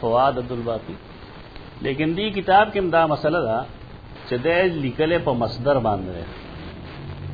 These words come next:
خو د دعا مصدر څه شی دی اوس؟ یا د اخ مصدر څه دی؟ دا ډېر لوی مشکل مسله ده. د هغه مصدر لاندې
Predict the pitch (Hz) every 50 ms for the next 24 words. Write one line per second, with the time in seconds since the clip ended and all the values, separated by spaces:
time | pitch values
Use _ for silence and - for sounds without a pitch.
0 | - - - - - - - - - - - - - - - - - - - -
1 | - - - - - - - - - 113 117 117 113 123 123 123 135 160 185 190
2 | 185 180 165 156 165 175 165 160 - 185 - 180 175 170 170 156 143 - - -
3 | - - - - - - - - - - - - - - - - - - - -
4 | - - - - - - - - - - - - - - - - - - - -
5 | - - - - - - - - - - - - - - - - - - - -
6 | 110 123 135 151 156 147 147 147 160 190 156 131 160 165 160 147 - 151 160 156
7 | 156 156 165 160 147 131 - - - - - - - - - - - - - -
8 | - - 190 190 202 202 190 196 190 175 165 - - 190 185 170 160 147 170 165
9 | 156 123 107 - - 131 - - - - - - - - - - - - - -
10 | - - - - - - - - 120 123 135 156 185 196 196 190 156 165 208 233
11 | 214 185 170 165 160 147 147